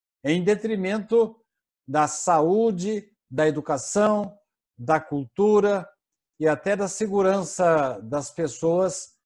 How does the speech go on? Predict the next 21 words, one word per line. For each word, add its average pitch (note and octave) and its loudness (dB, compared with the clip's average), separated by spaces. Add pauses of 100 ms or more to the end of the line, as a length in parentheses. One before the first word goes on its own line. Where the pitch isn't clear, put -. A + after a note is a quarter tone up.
(240)
mais C#3+ 0
humildes. B2 -4 (520)
E G#3+ 4
eu B3+ 10
lhe B3 2
pergunto, F#3+ 2
então, B2+ -4
Carlos, G2+ -8 (240)
frente A3+ 2 (240)
aos F3+ 4
grandes A3 0
problemas F#3 0
existenciais F3 2
que - -14
estão F#3+ -4
pululando G3+ 0 (340)
atualmente D#3 0
em D3+ -2
nosso C#3+ -2
planeta C3+ -4
Terra, C3+ 0